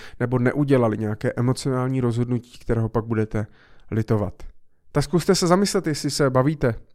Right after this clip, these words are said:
o penězích, jestli to máte vyřešené, nemáte, a zajděte si s rodiči, s bráchou, se strejdou,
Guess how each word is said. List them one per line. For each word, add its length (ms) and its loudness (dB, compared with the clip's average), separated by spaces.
o 100 -2
penězích, 520 -2
jestli 300 -4
to 120 0
máte 280 0
vyřešené, 520 -4
nemáte, 520 -2
a 200 0
zajděte 420 -2
si 180 -4
s 60 -2
rodiči, 640 -2
s 60 -10
bráchou, 680 2
se 120 0
strejdou, 760 2